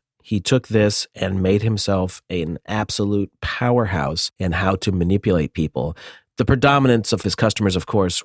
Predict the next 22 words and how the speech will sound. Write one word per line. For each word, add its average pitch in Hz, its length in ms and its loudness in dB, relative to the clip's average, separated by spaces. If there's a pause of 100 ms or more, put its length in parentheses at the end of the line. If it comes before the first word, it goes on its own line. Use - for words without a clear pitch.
(100)
were 87 140 -2
major 90 340 0
corporations, 90 1040 0
and 78 380 -4
he 113 200 -6
instituted 117 680 0
so 135 260 0
many 143 240 2
things 98 540 0 (100)
that 95 360 0 (140)
changed 151 600 2
society 113 680 0
forever, 92 640 -2 (300)
and 90 280 -2
we 104 140 0
still 127 280 2
feel 127 300 2
these 92 220 0
things 82 300 -2
to - 100 -4
this 80 180 -4
day. 82 420 -4